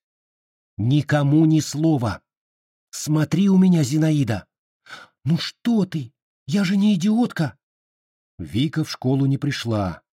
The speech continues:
А так все было как обычно. Мыкался у доски Артем, шептался со всем классом Жорка Ландес, читал на переменках очередную растрепанную книгу «Тихий отличник Вовик Храмов».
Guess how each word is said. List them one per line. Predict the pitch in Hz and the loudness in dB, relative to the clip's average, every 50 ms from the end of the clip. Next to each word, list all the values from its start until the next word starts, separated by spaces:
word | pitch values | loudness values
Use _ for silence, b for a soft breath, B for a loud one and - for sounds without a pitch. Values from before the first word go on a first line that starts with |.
| _ _ _ _ _ _ _ _ _ _ _ _ - | _ _ _ _ _ _ _ _ _ _ _ _ -6
А | 90 104 107 | -4 -4 -4
так | - - 185 185 185 | -2 -2 -2 -2 -4
все | - - - - 139 | -6 -12 -8 -6 -4
было | 127 131 170 156 156 151 | -2 -2 0 0 0 -2
как | - 156 - - | -2 -4 -4 -4
обычно. | 147 139 127 123 - - - - 147 127 - _ _ _ _ _ _ _ _ _ _ _ _ _ _ _ _ - | -6 -4 -4 -6 -6 -8 -12 -14 -14 -18 -18 _ _ _ _ _ _ _ _ _ _ _ _ _ _ _ _ -8
Мыкался | - 98 156 196 190 - 143 127 - - 127 113 | -4 -2 0 0 0 0 -2 -2 -2 -4 -4 -4
у | 110 101 | -4 -2
доски | 113 110 - - - 113 | -2 -4 -4 -4 -4 -4
Артем, | 104 104 - - - 135 156 156 143 117 - _ _ _ _ _ _ _ _ _ _ - | -4 -4 -4 -4 -4 -2 -2 -2 -2 -4 -8 _ _ _ _ _ _ _ _ _ _ -12
шептался | - - 131 - - - 190 196 180 - 135 | -6 -6 -6 -4 -2 -2 -2 -2 -2 -4 -6
со | - - 117 | -6 -6 -6
всем | - - 120 110 | -6 -4 -6 -6
классом | 104 - 113 110 104 - - 110 104 | -4 -2 -2 -2 -2 -2 -4 -4 -4
Жорка | 92 85 107 131 160 151 - - 147 | -4 -2 -2 0 0 -2 -2 -2 0
Ландес, | 143 143 143 143 135 120 127 123 - - - _ _ _ _ _ _ _ _ _ - | 0 2 0 0 0 -2 -4 -6 -6 -12 -18 _ _ _ _ _ _ _ _ _ -12
читал | - - 170 - 156 180 185 | -6 -4 -4 -2 0 0 2
на | 170 156 143 | 2 0 0
переменках | - 131 120 120 123 139 160 160 - - 127 - 120 | 0 0 0 0 2 2 2 0 0 -2 -2 -2 -4
очередную | 110 - 120 123 117 120 110 143 156 151 139 | -4 -2 -2 -2 -2 0 0 0 2 2 2
растрепанную | 127 120 - - 135 143 147 - 127 120 113 113 98 | 0 -2 -4 -2 -2 -2 0 0 0 0 0 0 -2
книгу | - 110 131 151 156 143 151 143 123 b b b b b b b _ | 0 0 2 2 2 2 2 0 0 b b b b b b b _
«Тихий | - - 170 143 - 135 117 | -6 -4 -4 -2 -2 -2 -2
отличник | 107 - - 120 139 147 - - 147 - - 104 | -2 -2 -2 -2 -2 -2 -2 -4 -6 -6 -4 -2
Вовик | 110 123 123 110 107 - | -2 0 0 0 -2 -4
Храмов». | - - 110 110 107 101 92 92 87 - - _ | -6 -4 -2 -2 -2 -2 -2 -4 -6 -8 -16 _